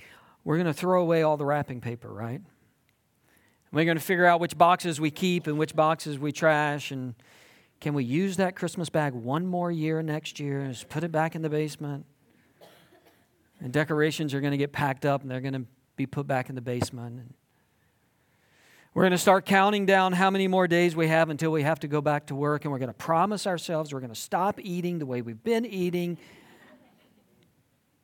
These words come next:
We're gonna go back and then it's gonna stop. And we're gonna pack it away. That's not Christmas.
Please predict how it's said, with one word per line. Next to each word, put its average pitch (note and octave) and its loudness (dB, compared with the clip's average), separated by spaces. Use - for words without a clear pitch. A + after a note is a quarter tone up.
We're F3+ 2
gonna D4+ 6
go E4 8
back A#3+ 6
and G#3 2
then A3 2
it's G#3 -2
gonna A3 0
stop. G3 2
And D#3 -6
we're E3+ 0
gonna E3 0
pack D#3 -2
it D3+ -4
away. C#3 -6
That's B2+ -4
not D3 -8
Christmas. - -16